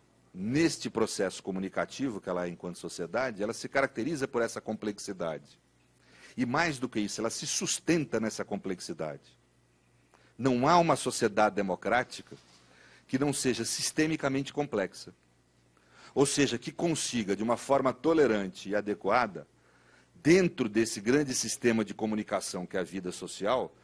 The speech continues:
trazer subsistemas comunicativos que convivem em certa harmonia racional entre si. Dentro de uma sociedade que é um sistema comunicativo, você tem subsistemas comunicativos. A comunicação social é um dos subsistemas.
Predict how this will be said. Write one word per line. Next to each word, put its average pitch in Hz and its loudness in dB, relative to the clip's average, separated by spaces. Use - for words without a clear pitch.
trazer 131 4
subsistemas 147 0
comunicativos 107 -4
que 147 -12
convivem 165 0
em 156 -2
certa 170 2
harmonia 165 4
racional 135 2
entre 151 -4
si. 107 -10
Dentro 175 10
de 131 2
uma 131 4
sociedade 95 2
que 110 -6
é - 0
um 113 0
sistema 101 -4
comunicativo, 98 -4
você 143 -4
tem 165 -4
subsistemas 131 -4
comunicativos. 95 -8
A 117 -2
comunicação 170 0
social - 0
é 131 0
um 175 -4
dos 131 -8
subsistemas. 92 -8